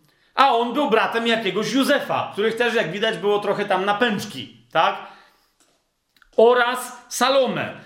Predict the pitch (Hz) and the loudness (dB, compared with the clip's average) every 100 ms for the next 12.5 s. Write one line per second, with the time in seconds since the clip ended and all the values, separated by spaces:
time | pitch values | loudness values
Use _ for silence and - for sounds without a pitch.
0 | - 170 220 226 254 233 254 247 240 - | -10 -2 0 2 0 -2 0 2 0 2
1 | 143 - - 175 220 214 220 196 - 220 | 0 -2 -8 -2 -2 -2 -4 -4 -2 -2
2 | 226 196 196 202 214 220 220 233 220 160 | 0 0 0 0 -2 0 2 2 2 -2
3 | 120 - 165 165 175 196 165 170 156 156 | -4 -4 -4 -2 -4 -4 0 2 0 -2
4 | - 175 160 156 156 160 190 - 208 190 | -6 -2 0 0 0 -2 -4 -4 -2 0
5 | 180 123 - 165 202 208 196 247 247 226 | -2 -4 -4 0 0 2 0 0 -2 -2
6 | 226 214 208 208 220 226 214 196 185 - | 0 0 -2 0 2 0 0 0 0 -4
7 | - - - 233 226 226 240 233 170 120 | -16 -10 0 0 0 0 0 2 2 0
8 | 117 - - 170 208 202 156 170 214 220 | -6 -12 -8 -6 -4 -4 -4 -2 -2 0
9 | 233 226 220 202 165 208 160 175 202 208 | -2 -2 -4 -4 0 -2 -2 -4 -4 -4
10 | 214 214 220 220 214 196 185 196 170 127 | -4 -4 -4 -4 -4 -4 0 -2 0 -2
11 | 113 - - 196 220 220 214 247 220 220 | -4 -8 -2 0 0 -4 -4 -4 -2 -2
12 | 196 202 196 147 | -2 0 2 2